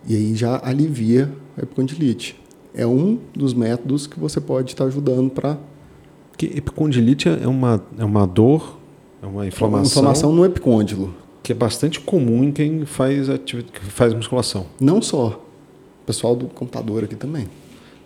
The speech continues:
Speaker 2: Ah, se o cara faz musculação e fica no computador assim, daí
Speaker 1: Cara, não. Aí eu acho que o cara que faz musculação e fica no computador, ele tem menos chance do que o ocioso.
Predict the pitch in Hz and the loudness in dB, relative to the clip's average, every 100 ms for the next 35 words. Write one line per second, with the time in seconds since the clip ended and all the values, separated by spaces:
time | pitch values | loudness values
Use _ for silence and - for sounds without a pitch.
0 | - 117 101 - - 127 - 147 147 151 | -16 -10 -10 -8 -4 -2 2 2 4 2
1 | 139 139 - 160 135 - 113 104 - 143 | 0 -2 -2 -2 0 0 0 0 0 0
2 | 143 131 127 110 117 110 113 110 - 147 | 2 0 0 2 0 2 0 0 -2 -2
3 | 175 156 147 190 - - - - - - | 0 0 0 -2 -6 -14 -20 -20 -20 -20
4 | - - - - - 269 180 175 214 185 | -20 -20 -20 -12 -2 0 2 4 4 6
5 | 170 156 156 165 - 180 175 - 170 175 | 6 6 6 4 4 4 4 2 0 0
6 | - 165 165 151 165 135 - 127 120 117 | 0 0 0 -4 0 0 2 4 4 4
7 | 165 180 175 151 131 127 120 117 151 165 | 2 2 0 2 0 -2 0 2 2 2
8 | 160 160 202 220 - 151 175 170 180 170 | 2 2 4 2 2 0 0 0 2 2
9 | 175 - 156 107 95 | 2 0 0 0 -4